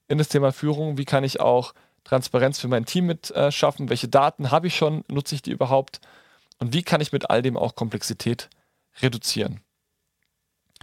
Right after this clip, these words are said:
Und, äh, dann als letzter Punkt,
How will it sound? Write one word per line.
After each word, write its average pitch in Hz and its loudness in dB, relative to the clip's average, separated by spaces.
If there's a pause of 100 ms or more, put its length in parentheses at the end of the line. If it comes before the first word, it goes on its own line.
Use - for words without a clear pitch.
(520)
Und, 143 2
äh, 131 0
dann 180 2
als 147 0
letzter 180 2
Punkt, 202 -2